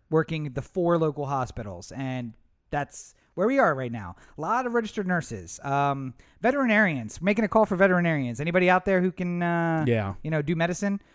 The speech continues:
Speaker 1: So it's, it's not a good situation. Um, and the numbers trending in the wrong direction in urban areas includes Washington, D C.
Speaker 2: Yeah.
Speaker 1: And it's not exempt, including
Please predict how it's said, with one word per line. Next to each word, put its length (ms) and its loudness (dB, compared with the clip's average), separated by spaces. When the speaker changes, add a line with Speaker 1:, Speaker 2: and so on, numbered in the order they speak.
Speaker 1:
So 240 2
it's, 300 0
it's 220 -4
not 160 4
a 40 2
good 140 0
situation. 680 -6
Um, 300 -4
and 240 -2
the 100 0
numbers 320 2
trending 260 0
in 80 0
the 80 -2
wrong 180 -2
direction 520 -2
in 160 0
urban 240 4
areas 460 2
includes 680 -6
Washington, 460 -2
D 140 4
C. 520 0
Speaker 2:
Yeah. 260 -2
Speaker 1:
And 140 -4
it's 280 -8
not 300 -2
exempt, 480 -4
including 680 -6